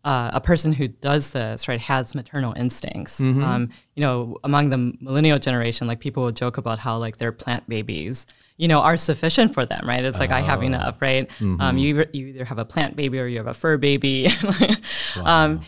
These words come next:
Speaker 1: and, you know, I mean, as someone who formerly thought motherhood would be,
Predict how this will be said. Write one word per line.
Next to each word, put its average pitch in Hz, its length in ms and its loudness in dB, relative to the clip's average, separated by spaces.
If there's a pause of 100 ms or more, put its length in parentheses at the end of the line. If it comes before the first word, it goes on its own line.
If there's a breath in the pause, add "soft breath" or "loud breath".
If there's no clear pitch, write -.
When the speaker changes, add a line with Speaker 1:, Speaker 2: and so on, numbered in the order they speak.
(140 loud breath)
Speaker 1:
and, 208 400 4
you 277 120 2
know, 240 100 8
I 190 140 6
mean, 202 200 6
as 214 280 4
someone 185 420 4
who 151 160 0
formerly 135 760 0 (180)
thought 123 360 0
motherhood 135 420 0
would 117 160 -6
be, 120 420 -4